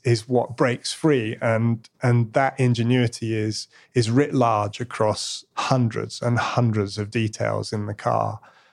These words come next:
um, which add up to, to a lot of lap time. And so, so I actually think the rules are, are a way of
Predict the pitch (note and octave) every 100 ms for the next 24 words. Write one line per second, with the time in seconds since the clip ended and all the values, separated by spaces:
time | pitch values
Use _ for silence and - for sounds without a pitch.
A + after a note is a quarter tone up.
0 | _ A#2 G#2+ G#2+ G#2+ A2 G#2 G#2+ G#2+ -
1 | - - G#2+ G#2 A2+ - - A#2 G#2+ A2+
2 | A#2 A#2 - - A2 G#2+ G2 - _ C#4+
3 | A#2+ A#2+ - C3 C3 - C#3 C3+ D3 D3+
4 | C#3+ C3 C3+ C#3 B2+ B2+ B2+ C3 B2+ B2
5 | B2 A#2+ A#2 G#2 - - - _ _ -
6 | B2 A#2+ A#2 A2+ B2+ B2 A#2 A2+ G#2